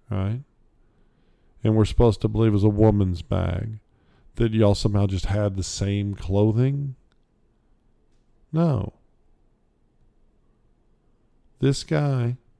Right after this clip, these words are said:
i-, this person is a thief. He is a thief who,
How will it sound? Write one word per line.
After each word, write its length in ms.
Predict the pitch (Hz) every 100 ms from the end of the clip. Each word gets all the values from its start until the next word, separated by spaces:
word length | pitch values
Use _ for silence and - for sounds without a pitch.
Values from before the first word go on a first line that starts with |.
| _ _ _ _ _ _ _ _ _ _ _ _ -
i-, 60 | 143 -
this 280 | 117 110 -
person 720 | - 147 117 - 95 104 156 269
is 220 | 120 104
a 60 | 113
thief. 760 | - 180 139 107 - - - _ _ _ _ _ _ - - - _ _ - - - - - - _ _ - - - - _ _ _ -
He 120 | 113
is 100 | 101
a 60 |
thief 420 | 101 113 110 107 -
who, 460 | 110 101 95 95